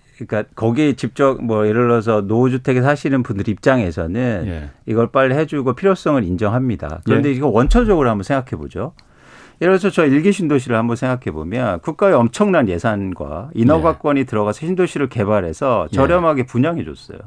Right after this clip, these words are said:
Speaker 2: 예.
Speaker 1: 그걸 누군가 개인이 갖고 있어서 분양받아서 살았습니다.
Speaker 2: 예.
Speaker 1: 그런데 이제는 저기 재개발, 재건축 시기가 왔잖아요.
Speaker 2: 예.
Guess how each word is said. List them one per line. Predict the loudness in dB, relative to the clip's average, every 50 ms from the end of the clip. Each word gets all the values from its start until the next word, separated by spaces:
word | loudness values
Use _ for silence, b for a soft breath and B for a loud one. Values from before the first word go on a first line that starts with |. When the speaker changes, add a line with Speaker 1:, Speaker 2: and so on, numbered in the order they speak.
| -8 -4 -2
Speaker 2:
예. | -2 -2 -4 -6 -10 -16 -12 -4
Speaker 1:
그걸 | -2 0 2 2
누군가 | 2 2 2 2 2 2
개인이 | 2 2 2 2 2 0
갖고 | -2 -4 -8 -8 _ _ -6 -6
있어서 | -4 -4 -4 -4 -4 -4 -4 -4 -4 -6 _ _ _ -4
분양받아서 | 0 2 4 4 4 2 0 0 -2 -2
살았습니다. | -4 -2 0 0 0 0 0 -4 -6 -12 -12 -14 -14 -18 -16 -10 -8
Speaker 2:
예. | -6 -6 -6 -8 -10 -14 B B B B B B
Speaker 1:
그런데 | B 2 2 4 6 4
이제는 | 4 4 4 4 4 4 2 2 0 -2 -4
저기 | -4 -4 -4 -4
재개발, | 0 2 2 4 4 4 2 4 4 2 2 2 2 -2 -4 -6 -4
재건축 | 0 0 2 2 2 0 0 -2 -2 -4 -4
시기가 | -4 -6 -2 -2 0 0 0
왔잖아요. | 0 -2 -2 -4 -6 -6 -6 -4 -4 -4 -4 -4 -4 -4 -4
Speaker 2:
예. | -6 -6 -8